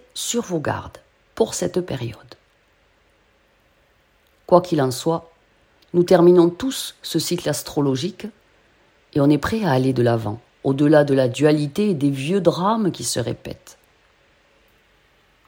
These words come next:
Cet équinoxe, lundi vingt mars, est un colossal vortex d'énergie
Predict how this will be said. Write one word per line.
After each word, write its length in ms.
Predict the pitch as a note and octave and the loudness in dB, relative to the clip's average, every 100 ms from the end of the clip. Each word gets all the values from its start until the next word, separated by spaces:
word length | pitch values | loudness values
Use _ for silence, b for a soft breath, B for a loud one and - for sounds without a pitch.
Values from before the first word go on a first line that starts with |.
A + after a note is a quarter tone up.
| _ _ _ _ _ _ _ _ _ _ _ _ _ | _ _ _ _ _ _ _ _ _ _ _ _ _
Cet 260 | - D#3 E3 | 0 0 0
équinoxe, 520 | D3+ D#3+ E3+ F3+ - | 0 4 4 2 -4
lundi 400 | C#3+ C#3+ D3 D#3+ | 0 0 0 -2
vingt 200 | C#3+ C#3 | 0 0
mars, 320 | C#3 D3 - | 2 0 0
est 140 | D#3 C#3+ | -4 -2
un 80 | C#3 | -2
colossal 720 | - D#3+ D3+ - - D3+ D#3 | 0 2 2 -2 -2 -4 -4
vortex 600 | B2 C3 - C#3 C3+ G#2+ | -2 -2 -2 -4 -4 -6
d'énergie 640 | A2+ C#3+ C3 A#2 - F3 | 0 0 0 -2 -4 -6